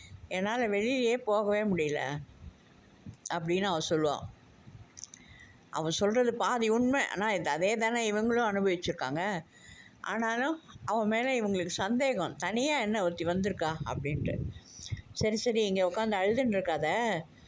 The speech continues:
எங்களுடைய அம்மா பக்கத்துலேயே இருக்காங்க. நீ வந்து எங்களோடவே வந்து இருக்கலாம். காத்தால எழுந்து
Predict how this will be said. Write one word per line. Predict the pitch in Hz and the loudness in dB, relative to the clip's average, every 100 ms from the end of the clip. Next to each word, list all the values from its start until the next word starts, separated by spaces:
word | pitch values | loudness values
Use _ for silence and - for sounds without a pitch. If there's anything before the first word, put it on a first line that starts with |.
| - - - | -20 -20 -8
எங்களுடைய | 175 180 180 180 165 156 151 151 147 175 175 | -2 2 2 2 0 0 0 0 -2 -4 -4
அம்மா | 165 202 240 214 170 160 143 | 0 0 0 0 0 -2 -4
பக்கத்துலேயே | 156 175 170 196 | -4 -6 -2 0
இருக்காங்க. | 175 - 165 131 139 190 208 - - - - - | 0 0 -2 0 -2 -2 -6 -10 -20 -20 -20 -8
நீ | 202 | -2
வந்து | 185 185 185 330 453 - - - - - | 0 0 2 0 -2 -12 -12 -10 -10 -6
எங்களோடவே | 175 214 220 220 202 226 | -2 2 2 2 2 2
வந்து | 190 185 175 | 0 0 0
இருக்கலாம். | 180 202 185 165 180 175 - - | 0 -2 -2 0 0 -2 -6 -8
காத்தால | 196 226 233 208 214 | -4 -4 -2 -2 0
எழுந்து | 214 190 214 220 285 | 0 2 2 2 0